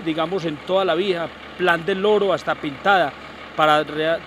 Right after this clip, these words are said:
tratar de reactivar algunas obras que en realidad, digamos, por parte de la gobernación y de secretaría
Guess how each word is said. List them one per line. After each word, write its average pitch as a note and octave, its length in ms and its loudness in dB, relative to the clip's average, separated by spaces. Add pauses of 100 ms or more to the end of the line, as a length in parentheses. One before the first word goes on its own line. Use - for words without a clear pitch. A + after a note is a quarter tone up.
tratar F#3+ 460 2
de G3+ 100 0
reactivar D#3+ 560 0
algunas F3 440 -2
obras F3+ 260 -2
que - 100 -10
en D3+ 60 -8
realidad, C#3+ 480 -2 (280)
digamos, E3+ 340 0
por D3+ 200 -2
parte D#3 320 0
de F3 60 0
la D3+ 140 0 (220)
gobernación C#3+ 680 0
y E3 40 -2
de D3+ 120 0
secretaría C#3 680 -2